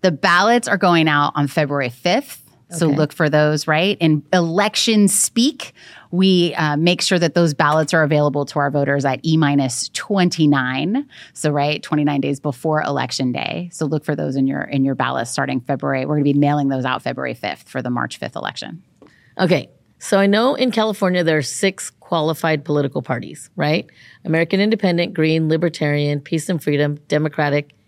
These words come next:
Speaker 2: and Republican. Can you explain to our listeners the difference between American Independent and being a no party preference voter?
Speaker 1: Sure. That's an important question. So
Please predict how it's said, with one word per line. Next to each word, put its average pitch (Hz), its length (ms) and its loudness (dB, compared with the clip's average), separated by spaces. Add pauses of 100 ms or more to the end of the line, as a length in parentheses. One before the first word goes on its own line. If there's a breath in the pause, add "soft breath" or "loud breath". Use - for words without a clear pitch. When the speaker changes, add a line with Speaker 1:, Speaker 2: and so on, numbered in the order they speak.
(120)
Speaker 2:
and 151 140 0
Republican. 135 560 -4 (520 soft breath)
Can 185 120 0
you 226 100 4
explain 208 520 0
to 196 160 -2
our 160 200 2
listeners 156 600 0
the 156 120 -4
difference 165 560 -2
between 156 340 0
American 160 360 0
Independent 147 680 0 (400 soft breath)
and 175 260 2
being 160 220 2
a - 20 2
no 147 160 2
party 139 240 -2
preference 135 380 -6
voter? - 360 -8 (120)
Speaker 1:
Sure. 190 240 0
That's - 280 -2
an 285 80 0
important 165 680 0 (200)
question. - 800 -6 (320 soft breath)
So 175 480 2